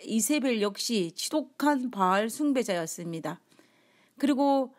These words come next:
그가 시집을 와서 이스라엘 왕 자기 남편에게도 바알 숭배자로 만들었고 자기 남편뿐만 아니라 자기의 자녀들 그리고 그의 백성,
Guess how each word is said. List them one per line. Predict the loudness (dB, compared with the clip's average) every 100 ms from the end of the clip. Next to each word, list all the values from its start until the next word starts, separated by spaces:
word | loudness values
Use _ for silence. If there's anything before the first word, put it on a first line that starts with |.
| _
그가 | -4 2 4
시집을 | 2 -4 -4 0 2
와서 | 4 2 2 0 0
이스라엘 | -4 0 2 2
왕 | 2 2 0 -12 -20 -4
자기 | 0 2
남편에게도 | 2 2 2 2 0 0 0 0 2 0 0 -12 -20 _
바알 | 0 4 4 2
숭배자로 | 0 2 2 2 0
만들었고 | -2 -2 0 0 0 2 2 2 -8 _ -6
자기 | -2 0
남편뿐만 | 2 0 -2 -4 2 2 4 2
아니라 | -2 -2 -2 -2 -4 -20 _
자기의 | -6 0 0
자녀들 | 0 -2 0 2 2 0 -2 _ _ _
그리고 | -2 2 2 2
그의 | 0
백성, | 2 -2 -4 0 2